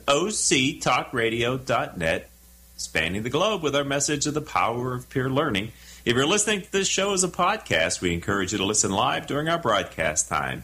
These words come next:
Critical Mass Coast to Coast Radio Show is brought to you through a partnership of Critical Mass for Business with Renaissance Executive Forums business owners in select markets across North America.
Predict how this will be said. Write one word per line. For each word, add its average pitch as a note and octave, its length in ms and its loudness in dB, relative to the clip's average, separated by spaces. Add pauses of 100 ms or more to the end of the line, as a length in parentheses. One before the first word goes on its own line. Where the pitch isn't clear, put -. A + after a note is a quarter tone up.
Critical F3+ 360 0
Mass E3 320 0
Coast F3 260 0
to - 60 -8
Coast E3+ 260 0
Radio F3 340 2
Show A#2+ 240 0
is C#3+ 100 0
brought C#3+ 320 0
to A2+ 100 -4
you B2+ 100 0
through A#2 180 0
a G#2 60 -2
partnership A2+ 500 -2
of D2+ 140 -10
Critical F#2+ 360 0
Mass G#2 340 2
for G2+ 140 -6
Business D#3+ 540 -2 (200)
with F#3+ 140 0
Renaissance G3 640 0
Executive C#3 600 0
Forums A#2 400 -2
business G2+ 400 0
owners F#2+ 320 0
in D#2+ 80 -2
select G2+ 440 0
markets G#2 640 -2
across E3 520 0
North B2+ 240 -2
America. F2+ 580 -2